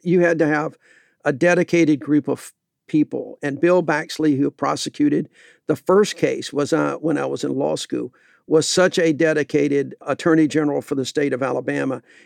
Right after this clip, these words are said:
and really believed in that case and believed that it needed to be prosecuted.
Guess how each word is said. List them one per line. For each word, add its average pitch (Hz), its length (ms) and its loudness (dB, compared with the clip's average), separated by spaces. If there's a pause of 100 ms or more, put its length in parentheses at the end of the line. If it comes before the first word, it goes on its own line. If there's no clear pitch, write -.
(140)
and 147 280 0
really 180 300 6
believed 151 460 4
in 151 80 2
that 139 200 -4
case 139 320 -2
and 143 120 0
believed 147 460 2
that 147 120 0
it 143 140 -4
needed 143 260 0
to 139 80 -2
be 123 140 -6
prosecuted. 156 760 0